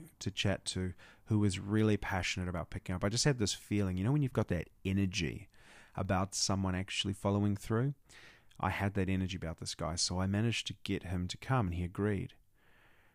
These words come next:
But just as he agreed, I had someone else who had already said they'd come and pick up, who had already given the address to, say, "Oh, I'm back now, I can come and pick it up."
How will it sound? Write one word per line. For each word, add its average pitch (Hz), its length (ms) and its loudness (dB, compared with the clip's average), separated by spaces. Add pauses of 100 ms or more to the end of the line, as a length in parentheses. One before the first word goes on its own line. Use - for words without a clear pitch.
(140)
But 101 180 2
just 135 560 8
as 135 120 4
he 123 180 4
agreed, 101 640 4 (1160)
I 98 100 2
had 104 300 2
someone 98 340 4
else 110 300 2
who 104 80 4
had 104 80 4
already 104 260 4
said 143 240 2
they'd - 180 2
come 95 160 0
and 87 120 0
pick - 140 4
up, 90 160 2
who 101 100 2
had 101 100 4 (100)
already 156 300 4
given 113 240 2
the 98 80 2
address 87 380 -2
to, 92 260 -2 (280)
say, 117 300 0
"Oh, 120 140 0
I'm 104 180 2
back 113 280 0
now, 95 200 2
I 95 80 2
can - 160 -10
come 101 180 0
and 90 120 2
pick 95 180 2
it - 60 -2
up." - 300 -2